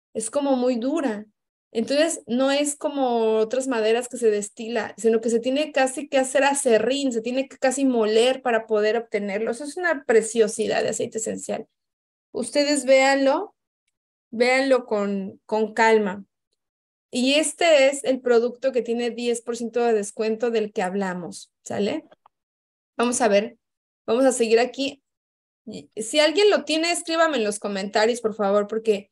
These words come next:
y esta Madeleine precisamente me habló de cómo le gusta este aceitito. Yo les quiero ser sincera con el tema de el kit de yoga. Yo, yo no, ah, practico el yoga y no me gusta el yoga y no comparto nada con el yoga,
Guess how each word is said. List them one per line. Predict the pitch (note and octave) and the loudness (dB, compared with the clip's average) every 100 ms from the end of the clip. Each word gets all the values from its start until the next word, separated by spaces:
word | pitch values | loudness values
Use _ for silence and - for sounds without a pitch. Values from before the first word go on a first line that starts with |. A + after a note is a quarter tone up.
| _ _ _ _ | _ _ _ _
y | - A#3+ | -2 0
esta | B3 - C#4 | 0 0 0
Madeleine | A#3+ G#3+ G#3+ A3 A3+ | 2 2 4 4 4
precisamente | B3 A#3 B3+ A3+ A3+ B3 | 0 0 -2 -6 -4 -4
me | A3 | -2
habló | G3 G#3+ G#3+ | -2 -2 0
de | A3+ | -2
cómo | A3+ A3 | -2 -2
le | A3+ G#3 | -2 -2
gusta | F#3+ G3+ - G3+ | -4 -10 -6 -6
este | G3+ G#3 | -2 -4
aceitito. | G#3 F#3 - G3 - G3+ _ _ _ _ _ - _ - | -4 -10 -12 -16 -16 -18 _ _ _ _ _ -20 _ -4
Yo | D4 | -2
les | E4+ - | -2 -2
quiero | E4+ F4 | -4 0
ser | E4+ | -2
sincera | E4 D4+ C#4+ B3+ B3 C4+ | 0 -4 0 2 4 2
con | A3 G#3 | 0 -2
el | A3 A3 | -4 0
tema | A#3 B3 B3+ | -2 0 0
de | A#3+ A#3+ C4+ - _ _ _ - | 0 0 -4 -6 _ _ _ -4
el | G#3+ G#3 G3+ - | -2 0 -4 -6
kit | A#3+ G#3 | -6 2
de | B3 G3 | 2 2
yoga. | F3 - - _ _ _ _ _ - _ _ _ _ _ _ _ _ _ A3+ | -2 -4 -18 _ _ _ _ _ -20 _ _ _ _ _ _ _ _ _ -8
Yo, | A3 B3 C4+ A#3 | -2 2 2 2
yo | A#3+ C4+ C4 | 0 2 2
no, | C4+ C#4 C4+ B3 | 0 0 2 2
ah, | A3+ G#3+ G3+ | 2 0 -2
practico | A3 G#3+ A#3 G#3+ A3+ | -2 -2 -4 -2 0
el | A3+ | 0
yoga | B3+ B3 B3 | -2 -2 -4
y | A#3 | -2
no | G3+ | -2
me | G#3 | -2
gusta | G#3 A3 C4+ | -2 -2 -2
el | A3+ | 2
yoga | G#3+ G#3 A3+ | 2 2 0
y | |
no | G#3 | -2
comparto | G3+ G#3+ G#3+ G3+ A3 | -2 -2 0 -2 -4
nada | F#3+ F3+ | -2 -4
con | F3+ F3+ | -4 -10
el | D#3+ | -8
yoga, | D3 B2 - C#4+ | -6 -4 -4 -6